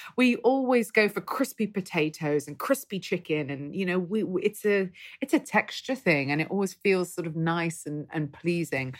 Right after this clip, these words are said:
But I think with that, it's, you know, most of the times when we eat crispy rice, you know, we put spoonful of stew on it, and it kind of makes some of it a bit more crunchy, a bit,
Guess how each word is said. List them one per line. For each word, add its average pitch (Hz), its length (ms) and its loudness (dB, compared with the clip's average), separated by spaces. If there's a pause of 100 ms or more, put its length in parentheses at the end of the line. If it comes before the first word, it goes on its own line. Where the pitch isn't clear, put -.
(320)
But 190 100 6
I 190 60 4
think 214 280 -2
with 208 220 4
that, 208 280 2
it's, 185 240 -4 (320)
you 208 100 -2
know, 170 240 0 (840)
most 170 420 2
of 165 80 0
the 156 100 -2
times 147 400 -2
when 143 140 -2
we 151 240 -2
eat 160 260 -4
crispy - 380 -6
rice, 139 480 0
you 151 60 -4
know, 147 320 -4 (320)
we 165 260 0
put - 360 -4 (340)
spoonful 190 760 2
of 165 100 2
stew 220 580 0
on 151 160 0
it, 143 200 -4
and 175 140 0
it - 120 -8
kind 190 280 0
of 180 100 -2
makes 185 260 0
some 190 220 0
of 170 140 0
it 185 120 2
a - 40 -2
bit 170 200 -2
more 175 140 -2
crunchy, 214 480 0
a 180 40 2
bit, 185 260 -2